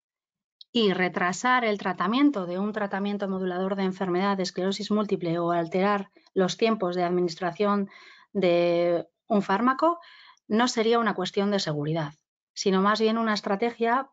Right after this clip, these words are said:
para permitir que la vacuna sea completamente efectiva. Idealmente, lo aconsejable sería, sin duda, administrar la vacuna antes de instaurar el tratamiento para la esclerosis múltiple,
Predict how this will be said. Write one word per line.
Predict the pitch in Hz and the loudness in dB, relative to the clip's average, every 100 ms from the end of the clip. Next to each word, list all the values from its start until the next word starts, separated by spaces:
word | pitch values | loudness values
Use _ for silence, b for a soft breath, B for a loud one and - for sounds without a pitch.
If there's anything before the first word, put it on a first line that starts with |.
| _ | _
para | 202 190 185 | -4 -4 -4
permitir | 196 185 185 226 254 | -2 0 2 2 0
que | - | 0
la | 202 185 | 0 0
vacuna | 180 180 233 269 311 - _ _ | -2 -2 0 0 -2 -10 _ _
sea | - 220 214 | -4 0 0
completamente | 208 175 185 190 190 196 | 0 0 -2 0 -2 -2
efectiva. | 175 151 - 135 151 156 _ _ _ _ _ 156 - _ _ _ _ _ _ _ _ _ _ _ _ _ _ _ b b b b b b b | -4 -8 -14 -12 -12 -14 _ _ _ _ _ -20 -20 _ _ _ _ _ _ _ _ _ _ _ _ _ _ _ b b b b b b b
Idealmente, | - 214 226 247 254 262 | 2 6 6 4 2 2
lo | 262 | 2
aconsejable | 214 190 185 190 214 220 247 311 320 _ _ | 2 2 0 0 2 4 2 0 -4 _ _
sería, | - - 190 208 208 | -4 0 4 4 2
sin | 208 196 | 0 2
duda, | 214 262 | 2 2
administrar | 214 185 185 214 | 2 0 0 -2
la | 202 | 0
vacuna | 190 180 226 247 269 - | 0 -2 -2 0 -2 -2
antes | 214 214 214 202 | -2 0 0 0
de | |
instaurar | 190 190 180 208 | -2 -2 0 2
el | 220 196 | 2 0
tratamiento | 170 160 170 175 | -2 0 0 0
para | 185 160 | -2 -4
la | |
esclerosis | 165 156 160 165 | -4 -4 -6 -4
múltiple, | 180 190 165 156 139 | -4 -2 -6 -8 -14